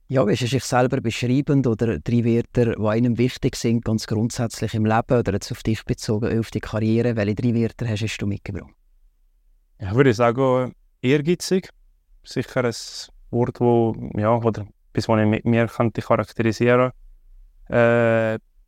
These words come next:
Speaker 2: bodenständig. Sehe ich mich als, ja, wirklich bodenständiger Typ und, ähm, äh, Teamplayer. So ein bisschen das, wo wahrscheinlich auch, wenn man jetzt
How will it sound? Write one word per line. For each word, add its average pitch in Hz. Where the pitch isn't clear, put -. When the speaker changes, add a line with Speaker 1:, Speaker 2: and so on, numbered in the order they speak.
Speaker 2:
bodenständig. 139
Sehe 120
ich 120
mich 120
als, 113
ja, 113
wirklich 117
bodenständiger 117
Typ -
und, 120
ähm, 104
äh, 98
Teamplayer. 113
So -
ein -
bisschen 110
das, 107
wo 117
wahrscheinlich 110
auch, 113
wenn 110
man 107
jetzt -